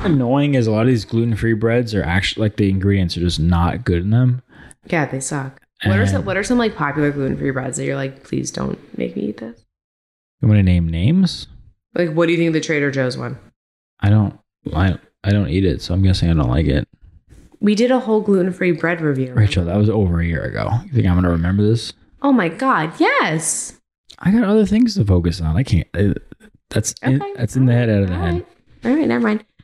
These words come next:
Speaker 2: Okay, in general, and this is gonna be pretty repetitive 'cause you've said some of these brands. Like, what are your favorite gluten-free brands,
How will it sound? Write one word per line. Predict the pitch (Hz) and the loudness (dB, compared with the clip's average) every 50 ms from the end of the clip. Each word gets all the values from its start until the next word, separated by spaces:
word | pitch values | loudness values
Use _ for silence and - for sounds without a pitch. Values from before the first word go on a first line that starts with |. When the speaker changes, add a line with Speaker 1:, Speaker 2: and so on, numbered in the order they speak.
| - _ _ _ _ - - | -20 _ _ _ _ -6 -2
Speaker 2:
Okay, | 220 214 202 170 | 0 0 0 0
in | 170 - 202 208 202 196 | 0 0 2 4 4 4
general, | 165 160 175 180 175 180 180 165 147 143 147 156 - - - - - - - - - - - _ _ _ _ _ - | 2 0 -2 -2 -2 0 0 0 0 0 0 -2 -2 -4 -6 -8 -10 -16 -20 -20 -20 -20 -20 _ _ _ _ _ -2
and | 196 208 | 0 0
this | 220 208 | 0 0
is | 196 | 0
gonna | 196 185 175 | 0 0 0
be | 160 151 | 0 -2
pretty | 147 - 147 143 | -2 -2 -2 -2
repetitive | 131 127 127 - 139 123 123 123 120 - | 0 -2 -2 -2 -4 -4 -4 -6 -6 -4
'cause | - 151 151 | -4 -4 -2
you've | 156 151 147 | -2 -2 -2
said | - - 143 131 127 - | -2 -4 -4 -4 -4 -4
some | - 135 123 | -4 -2 -2
of | 120 | -2
these | 131 127 - | -4 -4 -6
brands. | - 131 113 78 90 135 151 | -6 -6 -4 -4 -4 -4 -2
Like, | 139 147 147 - - - - _ - - - _ _ _ | -2 -2 -4 -4 -12 -20 -20 _ -20 -20 -20 _ _ _
what | - 170 156 156 170 170 165 | -6 -6 -4 -2 -2 0 0
are | 165 | 0
your | 160 160 160 | 0 0 0
favorite | 160 165 156 156 156 151 151 | 0 -2 -2 0 -2 -4 -2
gluten-free | - 156 147 143 143 143 151 147 139 | -2 0 0 0 -2 -2 -2 -2 -2
brands, | 131 147 143 135 135 131 131 127 135 139 - - - | -2 -2 -4 -2 -4 -4 -4 -4 -4 -4 -6 -8 -10